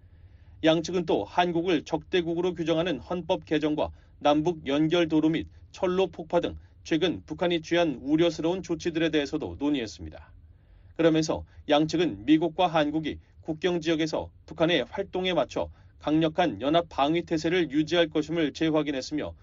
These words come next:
설리번 보좌관은 한국에 대한 미국의 철통 같은 방위 공약도 거듭 강조했다고 밝혔습니다. 설리번 보좌관은 이십오 일에는 아키바 다케오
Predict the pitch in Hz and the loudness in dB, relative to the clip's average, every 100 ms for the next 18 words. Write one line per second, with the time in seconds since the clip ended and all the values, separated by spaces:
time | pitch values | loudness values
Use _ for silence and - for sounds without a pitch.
0 | - - - 175 170 190 160 156 151 160 | -20 -16 -2 2 4 2 0 2 2 0
1 | 95 - - - 170 165 165 156 170 127 | -2 -10 -20 0 0 2 2 2 0 -2
2 | 107 151 160 151 85 - 180 170 185 170 | 2 2 4 -2 -4 -8 -10 -6 -2 -2
3 | 160 180 147 - 151 170 175 156 156 147 | 0 -2 -4 -2 0 0 -2 0 0 0
4 | - 127 - - - 139 151 - 147 156 | -4 -12 -12 -14 -4 -2 -2 -2 -2 0
5 | 160 156 151 120 107 127 135 113 - 80 | 2 0 0 -4 -4 -6 -6 -8 -10 -16
6 | - - - - - - - - - - | -18 -20 -20 -20 -20 -20 -20 -20 -20 -20
7 | - 185 180 202 185 185 185 202 196 170 | -4 0 2 2 2 2 2 2 0 -4
8 | 170 180 165 175 180 104 - - 143 - | -4 2 2 2 0 -4 -8 -6 -6 -2
9 | 180 170 160 170 143 | -2 2 2 2 -2